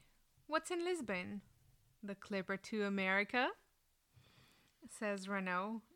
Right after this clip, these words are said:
And this leads to their first conversation about Rick's mysterious identity. Re-, Renaud says, "I've often speculated about why you don't return to America.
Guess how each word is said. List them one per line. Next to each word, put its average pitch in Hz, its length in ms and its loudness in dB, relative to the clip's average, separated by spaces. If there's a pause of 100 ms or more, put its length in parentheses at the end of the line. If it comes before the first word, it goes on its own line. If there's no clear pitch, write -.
(120)
And 196 340 0
this 202 160 -2
leads 214 260 -2 (120)
to 208 520 0
their 196 280 0
first - 600 -2
conversation 202 540 2
about 185 380 0
Rick's 185 540 -8
mysterious 196 640 -2
identity. 180 680 -4 (440)
Re-, 202 260 2 (100)
Renaud 196 360 0
says, 185 400 -4 (480)
"I've 415 80 2 (120)
often 453 240 2
speculated 190 800 0
about 185 300 0
why 214 260 6
you 220 160 2
don't 226 220 0
return 226 320 0
to 247 160 0
America. 175 640 0